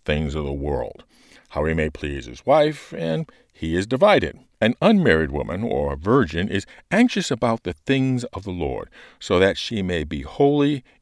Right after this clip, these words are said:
in both body and spirit. A married woman, on the other hand, is anxious about things of the world, how she might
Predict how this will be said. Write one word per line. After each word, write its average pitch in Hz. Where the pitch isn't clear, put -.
in 82
both 73
body 90
and 82
spirit. -
A 233
married 80
woman, 73
on 78
the 71
other 65
hand, -
is 139
anxious 208
about 165
things 110
of 117
the 139
world, 165
how 78
she 76
might 85